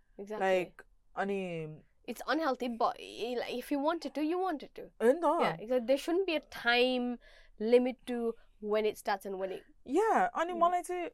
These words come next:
Speaker 2: कस्तो, like, I, I just didn't like it. And then I was like, "Can I go to my cousin's baby shower?" Like, two of my cousins, they've had babies. And they're like, "Oh, no, you
Speaker 1: Mm.
Speaker 2: can't because you're grieving. You're gonna, mm, like, bring bad luck to the family." It's just a type, like, "Yeah, but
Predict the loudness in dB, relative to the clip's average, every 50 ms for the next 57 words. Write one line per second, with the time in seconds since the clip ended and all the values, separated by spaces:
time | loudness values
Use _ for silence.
0 | -10 _ -12 -12 -10 -6 -4 -4 -4 -4 -4 -6 -10 -14 _ -10 -10 -10 -8 -8
1 | -10 -8 -10 -14 -14 -10 -10 -8 -6 -6 -6 -6 -6 -8 -10 -10 _ -8 -8 -6
2 | -6 -8 -8 -8 -10 -18 -20 -20 -20 -20 -16 -14 -14 -12 -8 -8 -8 -8 -10 -16
3 | _ -18 -10 -6 -6 -6 -4 -4 -6 -4 -4 -6 -6 -4 -6 -8 -6 -6 -6 -4
4 | -4 -4 -4 -8 -10 -8 -8 -6 -4 -4 -6 -6 -8 -12 -18 -20 -20 _ -16 _
5 | -12 -12 -12 -4 0 0 0 0 -2 -8 -6 -8 -10 -8 -8 -10 -10 -8 -8 -8
6 | -10 -8 -6 -6 -6 -6 -6 -8 -12 -14 -16 -14 -12 -12 -12 -12 -12 -12 -8 -8
7 | -6 -6 -6 -8 -8 -8 -10 -10 -10 -8 -10 -10 -10 -12 -12 -10 -10 -10 -10 -12
8 | -12 -10 -10 -10 -10 -10 -12 -14 -16 -20 -20 -20 -20 -20 -20 -20 _ -8 -6 -4
9 | -2 -2 -2 -2 -4 -4 -6 _ -20 -20 -20 _ _ _ -14 -12 -12 -12 -14 -14
10 | -16 -10 -4 -2 -2 -2 -2 -6 -6 -6 -6 -6 -4 -2 -2 -2 -2 -2 -6 -6
11 | -6 _ -10 -10 -10 -10 -6 -4 -2 -2 -2 -4 -8 -8 -8 -6 -6 -6 -8 -10
12 | -14 -16 -20 -16 -14 -10 -10 -10 -12 -12 -16 -10 -2 -2 0 0 -2